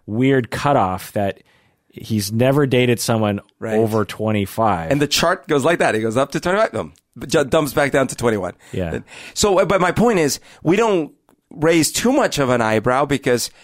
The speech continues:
Speaker 2: he's still relatively young and, you know, they're all over their drinking age at least, you know, all these things.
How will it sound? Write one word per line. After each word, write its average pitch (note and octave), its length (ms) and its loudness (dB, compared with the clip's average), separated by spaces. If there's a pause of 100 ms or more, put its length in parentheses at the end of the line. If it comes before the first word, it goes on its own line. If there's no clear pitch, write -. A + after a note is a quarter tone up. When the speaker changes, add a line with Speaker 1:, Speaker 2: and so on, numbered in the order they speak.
(140)
Speaker 2:
he's F#3+ 220 -4
still F3 240 2
relatively B2+ 520 2
young A3 500 2
and, C3+ 220 2 (520)
you - 100 -2
know, A2+ 180 2
they're C#3+ 240 2
all C3+ 460 4
over A#2+ 340 4
their C#3+ 240 2
drinking F#3+ 520 2
age E3+ 300 2
at D#3 120 0
least, E3 380 0
you D#3+ 60 -2
know, C#3+ 80 2
all C#3 80 2
these C3 120 -2
things. G#2+ 160 -6